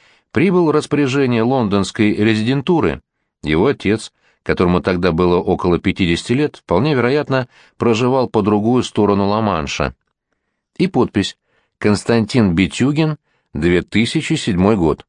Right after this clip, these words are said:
Далее Битюгин на этом же сайте приводит короткую справку о жизни и служении Отечеству Владимира Борисовича Барковского,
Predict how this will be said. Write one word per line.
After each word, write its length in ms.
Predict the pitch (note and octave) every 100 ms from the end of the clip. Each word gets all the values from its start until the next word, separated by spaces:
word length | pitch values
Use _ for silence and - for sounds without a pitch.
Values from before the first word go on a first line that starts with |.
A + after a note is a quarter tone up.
| _ _ _ _ -
Далее 420 | C2+ D#2 G2+ G#2+
Битюгин 640 | D2 C3+ - F2 F#2+ G#2 - _ _ -
на 120 | F2+
этом 220 | F2+ -
же 140 | G2+
сайте 400 | G2 D#3 D3+ -
приводит 400 | - F2+ C#3 D#3
короткую 420 | - A#2 B2 - G#2+
справку 640 | - G2 F#2 - A2 A2+ _ _ -
о 200 | D#2 D2+
жизни 460 | D#2 G#2 G#2 A2
и 20 |
служении 460 | E2 F2 D#2 F2 E2+
Отечеству 640 | D#2 F#2+ F#2+ F#2+ - B2 - _ _
Владимира 460 | - E2+ F2 A#2+ A#2+
Борисовича 560 | F2+ F#2 F#2+ G#2 F#2 G#2+
Барковского, 760 | C3 - G2+ D2+ - D2+ C#2+